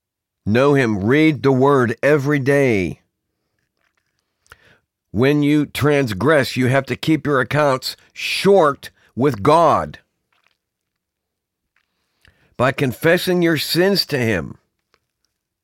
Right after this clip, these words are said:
and get back into the word. Confess, say you're sorry, and repent.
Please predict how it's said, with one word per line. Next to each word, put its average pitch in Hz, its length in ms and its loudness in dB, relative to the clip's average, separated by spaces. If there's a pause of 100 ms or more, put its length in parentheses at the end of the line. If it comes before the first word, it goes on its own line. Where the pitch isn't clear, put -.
(720)
and 123 180 -2
get 165 240 0
back 170 380 0
into 175 340 0
the 151 120 2
word. 98 480 -2 (680)
Confess, 165 520 0
say 180 420 0
you're 175 220 2
sorry, 180 480 2
and 160 240 0
repent. 170 760 0